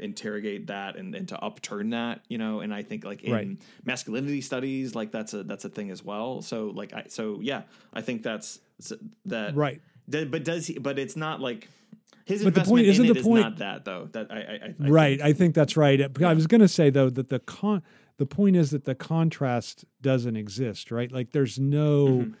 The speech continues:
Speaker 2: one ideal of the feminine, right? Like,
Speaker 1: Yeah.
Speaker 2: there, it, w-, it always would be divided between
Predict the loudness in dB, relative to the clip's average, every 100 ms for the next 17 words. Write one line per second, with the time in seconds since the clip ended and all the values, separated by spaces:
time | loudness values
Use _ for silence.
0 | _ _ _ -6 -2 2 4 4 0 -2
1 | -6 -6 -4 -2 -2 -4 -8 -12 -10 -12
2 | -4 -2 -2 -6 -10 -14 _ -4 -2 -2
3 | -4 -2 -2 -2 -6 -16 _ -6 -4 -4
4 | 0 4 6 8 6 4 0 0 0 -2
5 | -2 0 0 0 -2 -6 -10 -8 -6 -4
6 | -2 -4